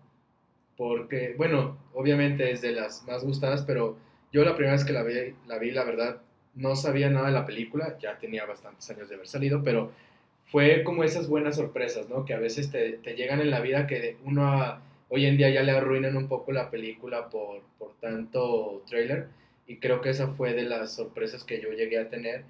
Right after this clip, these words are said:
Y en tercer lugar yo pondría, este, Érase una vez en Hollywood. La verdad creo que sí es, tiene como mucho dinamismo. Hablaba con, con Javier sobre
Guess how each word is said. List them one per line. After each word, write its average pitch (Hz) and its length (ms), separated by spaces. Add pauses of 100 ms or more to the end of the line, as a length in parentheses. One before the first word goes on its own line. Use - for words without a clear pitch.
(440)
Y 143 320
en 139 140
tercer 147 320
lugar 156 400
yo 131 540
pondría, 123 720
este, 110 520
Érase 117 300
una 117 140
vez 110 160
en 117 100
Hollywood. 131 300 (560)
La 110 80
verdad 117 300
creo 127 200
que 127 140
sí 120 200
es, - 380 (480)
tiene 135 300
como 120 220
mucho 123 320
dinamismo. 123 600
Hablaba 120 380
con, 117 240
con 117 220
Javier 110 280
sobre 117 440